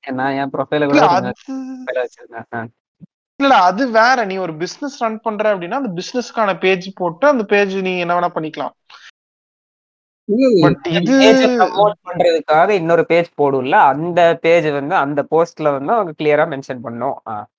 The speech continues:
Speaker 1: அப்படின்னு சொல்லி
Speaker 3: ம்.
Speaker 1: பேல் சொல்றாங்க.
Speaker 2: ஆ.
Speaker 1: For example, ஒரு கண்டென்ட் இப்போ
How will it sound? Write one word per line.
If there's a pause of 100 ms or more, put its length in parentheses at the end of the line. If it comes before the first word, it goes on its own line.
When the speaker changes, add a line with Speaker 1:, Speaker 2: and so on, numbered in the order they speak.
(560)
Speaker 1:
அப்படின்னு
சொல்லி
Speaker 3:
ம்.
Speaker 1:
பேல் (120)
சொல்றாங்க.
Speaker 2:
ஆ. (300)
Speaker 1:
For
example,
ஒரு
கண்டென்ட்
இப்போ